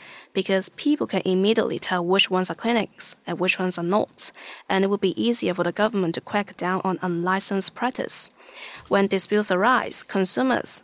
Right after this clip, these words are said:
they could also trace the licensees easily because, you know, nowadays some beauty centers, they would just refuse to reveal the name of the doctors to avoid taking responsibility. And the latest information we have learned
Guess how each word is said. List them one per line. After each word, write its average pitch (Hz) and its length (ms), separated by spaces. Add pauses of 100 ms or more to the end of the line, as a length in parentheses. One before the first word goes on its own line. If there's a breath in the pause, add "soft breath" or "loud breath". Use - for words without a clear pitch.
(120)
they 208 100
could 196 160
also 202 220
trace 190 340
the 175 60
licensees 180 720
easily 220 560 (320 loud breath)
because, - 480
you 185 80
know, 185 100
nowadays 196 640
some 196 180
beauty 202 240
centers, 240 420
they 208 80
would 214 160
just 190 300
refuse 220 540
to 196 100
reveal 185 320
the 180 120
name 196 320
of 185 180
the 175 80
doctors - 560 (380 loud breath)
to 196 140
avoid 185 360
taking 190 280
responsibility. 185 840 (500 loud breath)
And 196 120
the 196 80
latest 233 420
information 190 760
we 190 100
have 190 120
learned 180 540